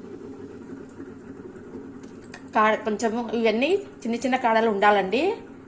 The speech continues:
ఉంటేనే టేస్ట్ ఉంటు-, టేస్ట్ వస్తుంది అనమాట.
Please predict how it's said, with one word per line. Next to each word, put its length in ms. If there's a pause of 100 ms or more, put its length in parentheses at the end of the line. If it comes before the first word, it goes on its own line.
(160)
ఉంటేనే 260 (120)
టేస్ట్ 300
ఉంటు-, 200 (480)
టేస్ట్ 240
వస్తుంది 260
అనమాట. 280